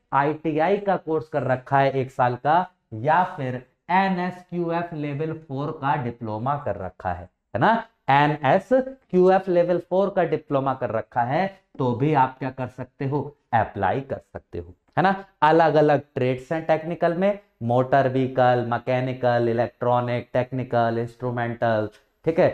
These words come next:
जियो इन्फॉर्मेटिक्स, सर्वायर, इलेक्ट्रिकल, ऑटोमोबाइल, है ना। तो ऐसे करके यदि आपके पास किसी आईटीआई का डिप्लोमा है, तो आप अप्लाई कर सकते हो, ठीक है। एज तो सभी के लिए सेम है, कहीं पर रिलैक्सेशन है नहीं, ठीक है। अग्निवीर में यदि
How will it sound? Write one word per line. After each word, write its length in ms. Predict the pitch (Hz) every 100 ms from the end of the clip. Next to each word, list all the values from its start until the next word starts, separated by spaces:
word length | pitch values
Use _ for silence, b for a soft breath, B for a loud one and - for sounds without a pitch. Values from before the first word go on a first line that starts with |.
| - -
जियो 360 | 113 135 143 127
इन्फॉर्मेटिक्स, 920 | 123 123 123 113 117 117 117 110 -
सर्वायर, 680 | 127 123 123 120 120 113 104 123
इलेक्ट्रिकल, 680 | 123 123 123 127 123 107 -
ऑटोमोबाइल, 600 | 127 127 131 120 113 110
है 60 | 143
ना। 120 | 240 - _ -
तो 80 | 143
ऐसे 220 | 135 147
करके 300 | - 127 151
यदि 200 | 135 131
आपके 260 | 120 - 135
पास 240 | 131 131
किसी 280 | - 127 139
आईटीआई 460 | 107 107 117 113 117
का 160 | 120 107
डिप्लोमा 480 | 98 101 98 117
है, 260 | 120 202 233 _ _
तो 80 | 107
आप 200 | 95 95
अप्लाई 300 | 90 90 101
कर 140 | - -
सकते 380 | _ _ -
हो, 60 | - _ _ _ _ _ _
ठीक 120 | 175
है। 320 | 214 - - -
एज 240 | 170 196 208 214
तो 120 | 214
सभी 320 | - 139 139 139
के 160 | 147
लिए 220 | 143 151
सेम 240 | 151 156 160
है, 140 | 233 - -
कहीं 220 | 147 147
पर 240 | 147 170 120
रिलैक्सेशन 640 | 113 110 - 117 - 208
है 160 | 147 90
नहीं, 100 | 92 _ _ _ _ _
ठीक 120 | 170
है। 180 | 214 - _ _ 151
अग्निवीर 680 | 156 190 220 220 185 180 151
में 280 | 170 214 185
यदि 260 | 170 175